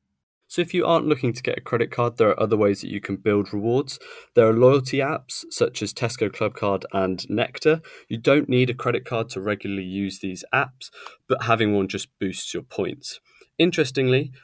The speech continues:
when we applied our methodology to the credit, of the credit cards to the Tesco Club Card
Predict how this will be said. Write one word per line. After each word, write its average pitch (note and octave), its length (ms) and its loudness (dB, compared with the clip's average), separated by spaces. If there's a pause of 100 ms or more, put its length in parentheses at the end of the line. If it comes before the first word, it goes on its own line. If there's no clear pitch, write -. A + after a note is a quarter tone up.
(120)
when C#3 420 4
we B2+ 440 -2 (500)
applied A#2 600 2 (120)
our A2 140 4
methodology A2 800 0
to - 160 -12
the G#2 60 -6
credit, - 400 0
of B2+ 140 0
the B2+ 60 -8
credit F3+ 260 0
cards G2+ 480 -2 (280)
to G#2+ 440 2 (220)
the G#2+ 80 -6
Tesco B2 420 -2
Club C3+ 240 -4
Card G2 380 -2